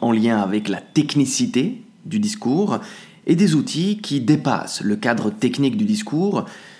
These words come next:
des outils à prendre en considération en dehors de la rédaction de son propre discours.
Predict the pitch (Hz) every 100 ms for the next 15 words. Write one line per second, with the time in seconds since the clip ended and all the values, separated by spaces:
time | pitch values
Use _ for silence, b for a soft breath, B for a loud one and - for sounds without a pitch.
0 | B B 104 101 101 160 117 - 147 113
1 | 110 117 - 107 110 95 98 - 131 151
2 | 185 - - - - - 151 139 131 131
3 | 110 - 95 104 101 104 98 - - 110
4 | 107 143 135 139 147 107 104 - - -
5 | -